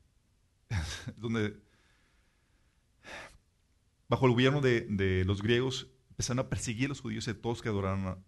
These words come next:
y enseñaran, eh, la Biblia. Y masacres y to-, y lograron vencer esa,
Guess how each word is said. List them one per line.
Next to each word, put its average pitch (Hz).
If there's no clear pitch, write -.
y 117
enseñaran, 101
eh, 95
la 95
Biblia. 127
Y 113
masacres 120
y 117
to-, -
y 95
lograron 127
vencer 110
esa, 110